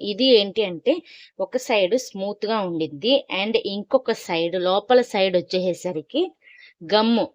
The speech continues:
చూసారా, ఇక్కడ హోల్స్ హోల్స్‌గా కనబడుతున్నాయి కదా, అది అంతా ఏంటంటే గమ్ అన్నమాట. మనకి ఇలా ప్రెస్ చేస్తుంటే మనకి గుచ్చుకుంటున్నట్టు కూడా ఉంటుంది, అంటే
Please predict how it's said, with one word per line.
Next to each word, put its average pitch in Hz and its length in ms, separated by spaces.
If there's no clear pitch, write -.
చూసారా, 226 400
ఇక్కడ 202 260
హోల్స్ 220 340
హోల్స్‌గా 220 400
కనబడుతున్నాయి 180 540
కదా, 196 160
అది 196 240
అంతా 233 360
ఏంటంటే 180 540
గమ్ 208 260
అన్నమాట. 175 420
మనకి 185 480
ఇలా 185 200
ప్రెస్ 208 220
చేస్తుంటే 220 800
మనకి 208 300
గుచ్చుకుంటున్నట్టు 214 600
కూడా 202 140
ఉంటుంది, 143 220
అంటే 190 160